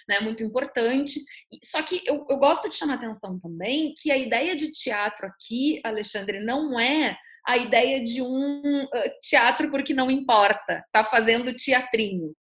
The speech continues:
Não, é o contrário. É um, é um ritual super importante pra quem tá envolvido nessa, na briga, na, né, quando é um júri de briga, um júri de bola dividida,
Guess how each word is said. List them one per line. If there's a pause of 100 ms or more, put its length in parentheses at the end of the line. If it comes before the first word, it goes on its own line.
(120)
Não, (220)
é
o
contrário.
É
um,
é
um
ritual
super
importante
pra
quem
tá
envolvido
nessa,
na
briga,
na,
né,
quando
é
um
júri
de
briga,
um
júri
de
bola
dividida,